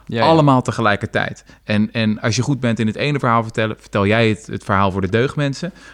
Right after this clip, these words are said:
Speaker 2: Als je goed bent in het verhaal voor, weet ik veel,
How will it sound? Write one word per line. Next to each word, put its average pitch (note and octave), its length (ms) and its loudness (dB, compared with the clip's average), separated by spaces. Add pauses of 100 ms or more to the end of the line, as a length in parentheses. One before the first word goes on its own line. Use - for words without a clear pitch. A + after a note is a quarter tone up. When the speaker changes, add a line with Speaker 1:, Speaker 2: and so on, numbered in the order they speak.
Speaker 2:
Als A2 120 -4
je G2 60 -6
goed A2 200 -4
bent G#2+ 280 -2
in G#2 80 -4
het F#2+ 120 -4
verhaal F#2+ 380 -2
voor, F#2 320 -2
weet F2+ 120 -4
ik F#2+ 100 -10
veel, F2+ 280 -8